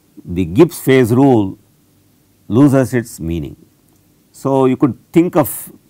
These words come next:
nanomaterials as a point where thermodynamics that we now normally know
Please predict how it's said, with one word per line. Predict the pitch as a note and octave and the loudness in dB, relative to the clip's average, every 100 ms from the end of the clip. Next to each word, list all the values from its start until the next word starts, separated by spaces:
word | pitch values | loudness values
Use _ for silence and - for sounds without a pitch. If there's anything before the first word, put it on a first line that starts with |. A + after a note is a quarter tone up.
| _ - | _ -10
nanomaterials | G2+ B2+ B2+ A#2+ C3+ C3+ B2 G#2+ A2 - - _ | -4 -2 0 0 0 0 2 0 -2 -12 -20 _
as | - A2 A#2+ B2 G#2 | -4 0 2 2 -2
a | A2+ A2 | -4 -4
point | - B2 B2 C#3 C3+ | -6 -4 -2 -2 -4
where | G#2+ G#2+ A2+ A#2+ A2 _ _ - _ _ _ _ _ _ _ _ _ _ _ - | -2 2 2 0 -6 _ _ -20 _ _ _ _ _ _ _ _ _ _ _ -8
thermodynamics | A#2 C#3 D#3+ D3 C#3 C3+ B2+ | -2 2 2 2 2 0 -2
that | A#2+ G2+ | -2 -2
we | G#2+ | -2
now | G#2 G#2 G#2+ D#2+ | -2 -2 -4 -4
normally | G#2 G#2+ G#2+ | -4 -2 -2
know | G2 G#2+ G2+ F#2+ - | -2 0 -2 -4 -10